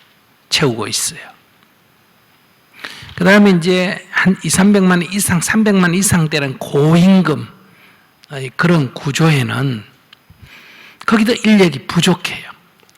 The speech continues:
삼성이나 얘기 들어보면. 근데 거기는 한국의 현재 이 교육 시스템, 여기서 교육받은 사람으로는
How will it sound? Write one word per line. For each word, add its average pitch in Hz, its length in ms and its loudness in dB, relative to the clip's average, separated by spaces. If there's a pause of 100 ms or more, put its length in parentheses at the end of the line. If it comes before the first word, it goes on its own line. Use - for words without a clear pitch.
(220)
삼성이나 135 680 -4
얘기 120 240 -8
들어보면. 117 560 -12 (920)
근데 180 220 2
거기는 208 520 2 (840)
한국의 208 580 2
현재 170 380 0
이 180 280 -2
교육 165 360 0
시스템, 143 720 -4 (340)
여기서 208 380 2
교육받은 175 680 -2
사람으로는 170 800 -2